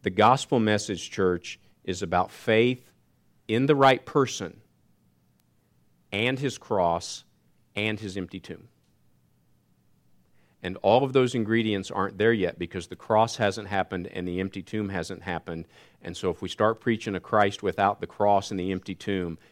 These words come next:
it's just gonna mess people up. So he says, "Hold off on that. Once we can lay the cross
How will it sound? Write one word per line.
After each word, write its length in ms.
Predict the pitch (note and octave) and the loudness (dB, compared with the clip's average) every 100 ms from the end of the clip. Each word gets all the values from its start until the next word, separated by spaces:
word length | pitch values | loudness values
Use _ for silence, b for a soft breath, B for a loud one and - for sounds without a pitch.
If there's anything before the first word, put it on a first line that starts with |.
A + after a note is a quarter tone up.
| b | b
it's 180 | - - | -14 -10
just 280 | - G2+ - | -8 -6 -4
gonna 160 | G2 | -4
mess 260 | F2 F#2+ F#2+ | -2 -4 -6
people 380 | - G2+ F#2 F2 | -8 -6 -4 -4
up. 240 | - _ _ _ _ _ _ _ _ _ _ _ | -6 _ _ _ _ _ _ _ _ _ _ _
So 160 | - | -12
he 80 | F#2 | -10
says, 220 | F#2 F#2 | -10 -12
"Hold 260 | - A#2+ A2 | -6 -2 2
off 240 | G2 F2+ | 2 2
on 120 | F#2 D#2+ | -2 -10
that. 320 | D#2 - - _ _ _ _ _ _ _ b b b b | -12 -14 -20 _ _ _ _ _ _ _ b b b b
Once 360 | F#2+ A2+ E3 - | 0 4 4 6
we 120 | F3+ | 4
can 200 | F3 D3+ | 6 6
lay 140 | C3+ | 8
the 140 | C#3 A#2+ | 6 4
cross 600 | - C3+ C3+ C#3 - | 6 8 10 8 4